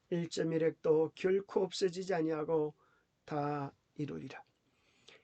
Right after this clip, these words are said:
이는 세상에는 모든 것이 육신의 정욕과 안목의 정욕과 이생의 자랑이니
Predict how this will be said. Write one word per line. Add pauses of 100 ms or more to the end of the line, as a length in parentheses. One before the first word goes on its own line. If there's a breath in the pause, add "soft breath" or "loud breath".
이는
세상에는
모든
것이
육신의
정욕과
안목의
정욕과
이생의
자랑이니